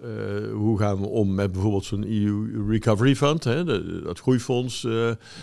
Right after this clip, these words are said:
vanuit, eh, vanuit Europa om de coronagevolgen op te volgen, ehm,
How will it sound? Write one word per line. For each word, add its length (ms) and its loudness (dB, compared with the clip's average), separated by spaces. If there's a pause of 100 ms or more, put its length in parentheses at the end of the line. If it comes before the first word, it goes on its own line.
(180)
vanuit, 480 -2
eh, 120 2
vanuit 240 0
Europa 320 0
om 180 0
de 100 -4
coronagevolgen 800 0
op 160 -4
te 100 -8
volgen, 460 -2 (480)
ehm, 720 2